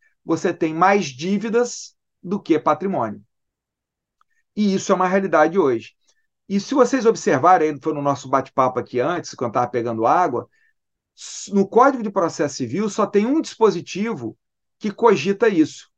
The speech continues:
É o artigo seiscentos e dezoito, inciso oito. Porque uma das incumbências do inventariante é se ele verificar esse estado de insolvência na fase do inventa-, na fase do inventário, ou seja,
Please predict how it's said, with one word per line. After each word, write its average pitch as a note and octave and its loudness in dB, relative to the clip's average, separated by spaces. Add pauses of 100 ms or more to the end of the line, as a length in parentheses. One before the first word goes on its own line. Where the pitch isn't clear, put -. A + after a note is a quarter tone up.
(180)
É D3+ -2
o E3 4
artigo D#3+ -4
seiscentos D#3+ -4
e C#3+ -4
dezoito, C#3+ -4 (260)
inciso F3+ -6
oito. D#3 0 (640)
Porque F#3 0
uma B3+ 4
das A3+ 4
incumbências C#3+ -2
do C#3 -4
inventariante C3+ -2 (260)
é A#2+ -6
se - 2
ele F3+ 2
verificar F#3 2
esse G3+ -6
estado A3+ 4
de F3+ -8
insolvência B2+ -4 (400)
na D3+ 2
fase A#2+ 0
do A#2+ -8
inventa-, B2+ -2
na A2+ -6
fase G#2+ -4
do B2 -10
inventário, C3+ 0
ou D3+ -4
seja, A2 -10